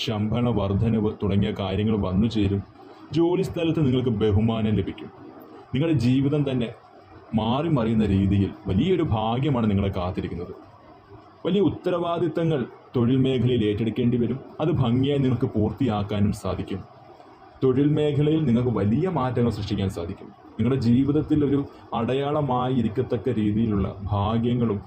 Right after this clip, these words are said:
മാറ്റങ്ങളും ഈ ഒരു ഗജകേസരി യോഗം കൊണ്ടു നൽകും. ലക്ഷ്മി ദേവിയുടെ അനുഗ്രഹത്താൽ നിങ്ങൾക്ക് അപ്രതീക്ഷിത സാമ്പത്തിക നേട്ടം വരെ വന്നു ചേരും. ലോട്ടറി അടിക്കാനുള്ള ഭാഗ്യം പോലും കുംഭൻ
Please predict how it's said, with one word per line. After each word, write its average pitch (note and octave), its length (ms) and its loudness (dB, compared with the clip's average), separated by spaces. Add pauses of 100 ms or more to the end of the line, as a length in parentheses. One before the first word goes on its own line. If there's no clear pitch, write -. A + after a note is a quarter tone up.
(120)
മാറ്റങ്ങളും G#2+ 560 0 (400)
ഈ D3 100 0
ഒരു A#2+ 160 0
ഗജകേസരി G#2 640 0
യോഗം G2 280 0
കൊണ്ടു F#2+ 260 0
നൽകും. - 240 -6 (760)
ലക്ഷ്മി C#3+ 380 0
ദേവിയുടെ E3 320 2
അനുഗ്രഹത്താൽ D3 580 0
നിങ്ങൾക്ക് B2+ 300 0 (120)
അപ്രതീക്ഷിത C3+ 580 -2 (100)
സാമ്പത്തിക A#2 460 0 (120)
നേട്ടം A2 360 0
വരെ A2+ 160 2
വന്നു G2 220 2
ചേരും. F2 240 -10 (540)
ലോട്ടറി D#3 420 2
അടിക്കാനുള്ള C#3 380 0 (120)
ഭാഗ്യം A#2+ 460 0
പോലും A2+ 200 2 (120)
കുംഭൻ G#2+ 300 2